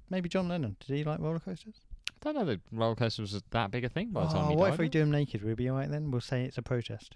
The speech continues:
Speaker 2: I mean, you can still do. The, well, he might love 'em. We don't know.
Speaker 1: Get Yoko Ono on. We'll ask her some of these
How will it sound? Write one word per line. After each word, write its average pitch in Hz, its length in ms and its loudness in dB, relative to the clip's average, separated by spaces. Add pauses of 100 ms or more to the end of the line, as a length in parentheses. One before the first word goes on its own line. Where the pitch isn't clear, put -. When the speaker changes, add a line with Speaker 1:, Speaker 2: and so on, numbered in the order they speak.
(160)
Speaker 2:
I 226 60 -2
mean, 220 180 0
you 185 60 0
can 151 120 -2
still 139 460 0
do. 120 320 0
The, 92 200 -4
well, 156 120 -2
he 180 160 2
might 214 260 6
love 190 240 6
'em. 92 260 0
We 147 100 2
don't 131 180 2
know. 226 200 -2 (920)
Speaker 1:
Get 160 160 -2
Yoko 139 380 4
Ono 135 140 0
on. 107 80 -4
We'll 110 180 -2
ask - 160 -6
her 107 160 -4
some 110 160 -6
of 107 40 -2
these 104 280 -6